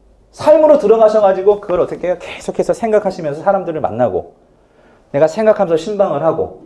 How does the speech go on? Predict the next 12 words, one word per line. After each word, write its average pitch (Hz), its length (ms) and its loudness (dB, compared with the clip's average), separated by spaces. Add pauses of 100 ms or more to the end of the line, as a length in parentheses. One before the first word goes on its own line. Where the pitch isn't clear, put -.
(600)
예, 95 140 -16 (240)
생각을 208 480 0
하면서 170 300 -2
어떻게 139 260 -6
해요? 170 260 -6 (440)
하루를 214 340 -4
사는 156 320 -6
거예요. 82 160 -16 (160)
이게 320 420 2
동행이라는 165 600 0
거예요, - 140 -12
동행. 85 300 -16